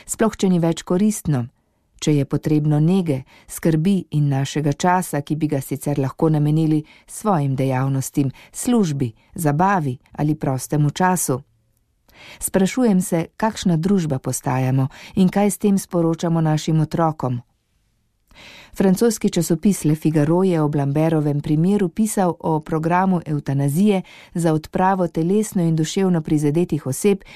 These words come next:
izvedenem leta tisoč devetsto devetintrideset na izrecno zahtevo Adolfa Hitlerja. Za kvalificiranje tega podjetja je Führer uporabil tudi blažjo besedo Gnadentod,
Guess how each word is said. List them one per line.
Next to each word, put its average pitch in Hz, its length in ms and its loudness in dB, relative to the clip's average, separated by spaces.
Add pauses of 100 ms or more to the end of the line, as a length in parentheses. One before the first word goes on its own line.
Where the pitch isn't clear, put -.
(160)
izvedenem 185 600 2
leta 180 260 0
tisoč 196 320 -4
devetsto 175 440 0
devetintrideset 156 1000 0 (280)
na 156 120 2
izrecno 190 540 0
zahtevo 175 540 0 (100)
Adolfa 151 460 -2
Hitlerja. 127 580 -2 (1000)
Za 156 200 4
kvalificiranje 156 920 0
tega 160 280 -2
podjetja 156 540 0
je 160 160 0
Führer 202 460 -2
uporabil 170 560 0
tudi 165 240 -2
blažjo 160 440 0
besedo 160 440 -2
Gnadentod, 165 800 -2